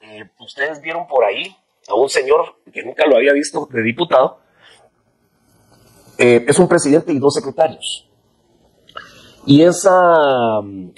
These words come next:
eh, junta de debates, eh, es-, es-, estas personas que ustedes vieron ahí son las personas más antiguas o de mayor edad del Congreso de la República. Así dice la ley orgánica del Congreso de la República, que son las personas que tienen que integrar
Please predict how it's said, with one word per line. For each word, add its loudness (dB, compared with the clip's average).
eh, -6
junta -2
de -8
debates, -8
eh, -6
es-, -14
es-, -6
estas 0
personas 0
que -20
ustedes -6
vieron -2
ahí -6
son -2
las -2
personas -4
más -4
antiguas -4
o -2
de 2
mayor -2
edad -6
del -20
Congreso -6
de 2
la 2
República. -2
Así -6
dice -2
la 0
ley 0
orgánica -2
del -18
Congreso -6
de 0
la 2
República, -10
que -10
son -4
las 2
personas -4
que -18
tienen -4
que -10
integrar -4